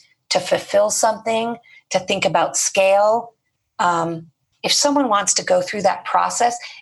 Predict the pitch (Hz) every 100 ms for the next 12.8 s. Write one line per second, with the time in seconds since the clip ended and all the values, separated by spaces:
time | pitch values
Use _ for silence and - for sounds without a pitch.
0 | - 190 190 185 180 185 - _ _ _
1 | _ - - 190 175 156 - _ _ -
2 | - - 214 254 233 226 233 233 - _
3 | - 247 240 - 185 175 202 - 185 185
4 | 190 196 - - 175 175 170 185 180 175
5 | 170 _ _ 160 160 - 254 - - -
6 | - - 165 156 156 147 190 214 175 185
7 | 185 190 - 220 - 208 202 - 233 233
8 | 196 226 226 233 233 - 240 240 247 247
9 | 254 247 226 170 170 - - 226 226 240
10 | 262 269 - - - - - 226 226 247
11 | 262 269 - 175 151 147 - 202 202 196
12 | - 208 214 208 220 233 247 254